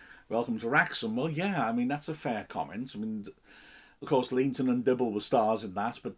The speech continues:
they've both been injured all season. As we mentioned before, Lainton is now, uh, available again.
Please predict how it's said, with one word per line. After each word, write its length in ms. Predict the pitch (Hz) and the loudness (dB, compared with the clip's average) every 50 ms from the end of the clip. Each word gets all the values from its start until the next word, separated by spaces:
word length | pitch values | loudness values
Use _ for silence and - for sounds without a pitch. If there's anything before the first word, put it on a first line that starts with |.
| _ | _
they've 220 | - - 120 123 117 | -8 -6 -4 -4 -2
both 220 | 117 117 113 - | -4 -4 -6 -6
been 160 | - 113 113 | -6 -4 -2
injured 420 | 110 113 139 151 131 104 80 - - - - - _ _ - | 0 0 0 0 0 -2 -4 -8 -10 -14 -18 -20 _ _ -12
all 180 | - 87 95 | -10 -8 -8
season. 420 | 92 - 92 87 95 117 123 110 98 | -8 -8 -10 -10 -6 -4 -2 -2 -2
As 140 | 87 92 98 | -4 -6 -6
we 120 | 98 98 | -6 -6
mentioned 320 | 98 101 101 101 101 98 | -4 -4 -6 -6 -8 -8
before, 240 | 95 98 - 101 98 | -8 -6 -4 -4 -4
Lainton 380 | 92 92 90 98 95 95 92 90 | -2 -4 -4 -6 -8 -10 -10 -10
is 120 | 90 92 | -10 -8
now, 260 | 95 90 90 87 85 - _ _ - - - - _ _ - | -6 -6 -6 -6 -8 -10 _ _ -20 -20 -20 -20 _ _ -10
uh, 400 | 92 87 90 92 90 90 90 82 - - | -8 -6 -6 -6 -6 -8 -8 -10 -12 -10
available 520 | - 95 101 95 101 107 104 82 - - | -8 -4 0 0 0 0 0 -2 -4 -8
again. 300 | 78 73 76 90 104 107 | -8 -8 -8 -8 -8 -10